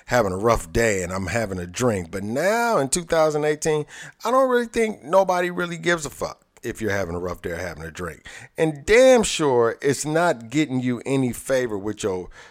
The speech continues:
people, your followers, if you out here fucking your kids' head up because they're having some ti-, rough times in school. Like, I understand whooping some ass. Like, kick your kids' ass behind closed doors. Absolutely.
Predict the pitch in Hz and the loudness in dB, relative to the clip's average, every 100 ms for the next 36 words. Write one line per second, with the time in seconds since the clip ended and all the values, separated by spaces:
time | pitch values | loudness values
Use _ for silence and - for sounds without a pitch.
0 | _ _ _ - 170 - 151 143 120 98 | _ _ _ 0 0 0 4 4 2 -4
1 | - 131 123 123 117 131 196 208 208 208 | -2 0 2 2 -2 -6 -6 -2 -2 -2
2 | 196 - - 220 214 214 208 - 240 226 | -6 -8 -6 -6 -6 -10 -12 -12 -12 -10
3 | 214 202 226 240 226 208 196 - - - | -8 -8 -8 -10 -8 -6 -6 -8 -20 -18
4 | - 185 208 185 190 185 190 196 190 180 | -14 -8 -6 -4 -2 -2 -2 -4 -2 -2
5 | - 165 - 180 - 165 196 190 - 185 | -2 -4 -6 -8 -8 0 2 2 -2 0
6 | 180 165 156 - - 180 113 - - - | -2 -2 -2 -2 2 2 2 -4 -12 -2
7 | 160 196 220 214 170 - 165 160 151 - | 0 2 2 2 -2 -4 -2 -2 -2 -6
8 | 107 139 180 151 135 - - 113 127 98 | -8 -4 -4 -2 -4 -6 -4 -2 0 -2
9 | - 110 107 - - 240 - 208 190 - | -4 -4 -6 -4 -2 -2 0 -2 -2 -4
10 | 185 165 - 135 151 147 - 127 139 135 | -4 -2 -2 0 2 0 -2 -2 -2 -2
11 | - 127 120 107 127 117 92 - _ - | -2 0 0 -2 -2 -2 -2 -10 _ -6
12 | 165 165 - - 78 - 82 127 196 175 | -4 -4 -6 -6 -6 -10 -10 -2 -2 -2
13 | 76 - | -12 -20